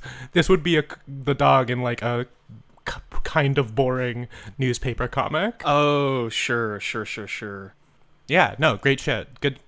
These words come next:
Speaker 1: good work, Emoji Dex. I really like the orb you've presented us with.
Speaker 2: Hell yeah, love a dog orb. The dorb.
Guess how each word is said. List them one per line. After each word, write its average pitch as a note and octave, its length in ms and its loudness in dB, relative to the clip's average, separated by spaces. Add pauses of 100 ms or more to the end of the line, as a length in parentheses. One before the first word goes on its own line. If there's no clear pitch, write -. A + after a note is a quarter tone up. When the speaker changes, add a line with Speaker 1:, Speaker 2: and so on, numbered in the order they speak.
(100)
Speaker 1:
good - 160 -2
work, C#3+ 160 0
Emoji A2 300 -6
Dex. A#2 300 -2
I - 20 -2
really B2 260 -4
like B2+ 200 -2
the A#2+ 160 -6
orb A#2 260 0
you've A2+ 180 -8
presented A#2 400 -6
us - 160 -8
with. - 140 -4
Speaker 2:
Hell B2 220 2
yeah, G#2 120 -4
love G#2+ 240 -6
a B2 80 -4
dog G2+ 340 -4
orb. G2 300 -12 (360)
The A#2+ 100 -10
dorb. G2+ 480 -10